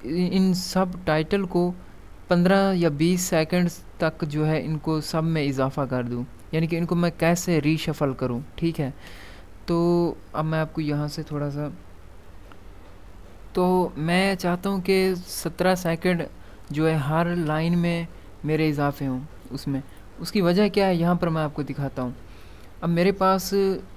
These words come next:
ये जो YouTube file है, अ, इसमें मैं subtitle upload कर रहा हूँ, ठीक है। इससे बिल्कुल same video पहले वाली थी,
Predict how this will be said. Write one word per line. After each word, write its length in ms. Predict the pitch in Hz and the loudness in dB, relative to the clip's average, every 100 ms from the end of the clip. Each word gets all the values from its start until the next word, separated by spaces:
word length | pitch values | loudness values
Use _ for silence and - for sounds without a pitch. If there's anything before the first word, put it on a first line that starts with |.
| - - - | -16 -16 -10
ये 260 | 147 160 170 | 0 2 4
जो 220 | 175 180 | 4 4
YouTube 400 | 156 160 170 170 | 4 0 0 -2
file 400 | 165 151 143 147 | -2 -2 0 2
है, 120 | 139 123 | 0 2
अ, 420 | 143 139 139 139 | 2 2 0 0
इसमें 220 | 151 180 170 | -2 0 2
मैं 160 | 170 | 2
subtitle 580 | 160 160 156 160 160 151 | 0 -2 -2 -2 -2 -2
upload 300 | 147 147 143 | 0 2 2
कर 180 | 143 127 | 2 -2
रहा 100 | 127 | 0
हूँ, 140 | 123 127 - - | -4 -8 -16 -6
ठीक 220 | 156 143 | -4 -2
है। 140 | 139 127 - - - | -4 -6 -12 -16 -6
इससे 460 | 185 180 - - 190 | -4 -4 -4 0 2
बिल्कुल 420 | 160 185 185 185 | 4 2 2 -2
same 400 | 180 180 180 180 | 0 2 4 6
video 500 | 160 160 175 180 175 - | 4 4 6 6 4 0
पहले 240 | 151 151 170 | 0 2 4
वाली 240 | 180 175 | 4 2
थी, 260 | 170 165 | 2 0